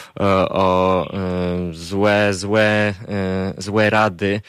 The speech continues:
dla osób, e, z depresją, a tutaj można powiedzieć znowu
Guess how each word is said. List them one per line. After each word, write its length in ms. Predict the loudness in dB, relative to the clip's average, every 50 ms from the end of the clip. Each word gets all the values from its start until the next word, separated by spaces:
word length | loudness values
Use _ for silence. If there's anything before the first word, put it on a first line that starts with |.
| -18 -20 -18 -20 -20 -20 _
dla 520 | -14 -10 -4 -2 0 2 2 2 2 0 -2
osób, 420 | -4 -6 -6 -6 -8 -8 -8 -8 -10 -12 -8 -4
e, 220 | -2 -2 -2 -2 -2
z 160 | -4 -4 0
depresją, 800 | 0 0 0 -2 _ -6 -2 0 0 0 0 0 -2 -2 0 0
a 180 | 0 -2 -2
tutaj 560 | -4 -4 -6 -6 -4 2 2 4 4 4 2 0
można 400 | -2 -2 -2 -2 0 0 -4 -4
powiedzieć 460 | -4 -4 -4 -4 -4 -4 -6 -6 -6
znowu 500 | -8 -6 -2 0 2 2 2 0 -4